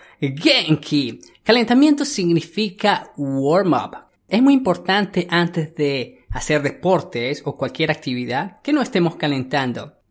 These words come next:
Para eso es esta lección, donde hay algunos comandos como sit down, stand up. Entonces, cuando se está enseñando a los niños, especialmente, se usa una técnica que se llama T P R. Eso significa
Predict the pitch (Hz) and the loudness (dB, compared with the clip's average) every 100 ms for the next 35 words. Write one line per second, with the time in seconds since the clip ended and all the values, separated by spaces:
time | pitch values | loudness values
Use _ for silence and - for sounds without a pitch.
0 | _ - 294 220 185 208 - 127 147 - | _ 4 6 6 4 -2 -2 -6 -6 -4
1 | 143 139 143 135 - - - 165 127 117 | -6 -4 -4 -6 -6 -8 -2 0 0 -6
2 | - - _ - 135 135 151 160 151 160 | -14 -20 _ -4 0 2 4 4 4 2
3 | 151 - 143 139 147 165 139 123 143 - | 2 -2 0 4 4 2 2 0 -2 -4
4 | 123 120 117 - 294 233 190 131 120 123 | -4 -4 2 4 6 6 4 0 -4 -10
5 | - - 339 196 180 180 113 - - _ | -16 4 4 6 4 4 2 -6 -20 _
6 | _ _ - 175 165 135 123 160 175 180 | _ _ 0 4 4 2 0 -2 -2 -4
7 | - 269 277 202 196 196 196 - 147 143 | -2 -2 0 0 2 2 0 2 2 2
8 | 117 156 233 170 123 151 240 - _ 135 | 2 4 4 4 2 -2 -4 -8 _ -8
9 | 139 - 165 170 185 170 156 196 - - | -8 -2 0 2 0 0 -4 -6 -18 -20
10 | _ - 190 220 233 220 196 - 196 196 | _ -2 0 2 2 2 0 0 0 0
11 | 175 156 165 - 147 156 165 165 - - | 0 0 0 -2 0 2 2 0 -4 -16
12 | - 202 214 208 202 180 160 160 135 104 | -8 -4 -4 -6 -2 2 6 6 4 0
13 | - _ - 131 170 - 151 143 - 160 | -10 _ -14 -8 -6 -2 -2 -2 -2 -4
14 | 156 160 151 147 | -2 -2 -2 -4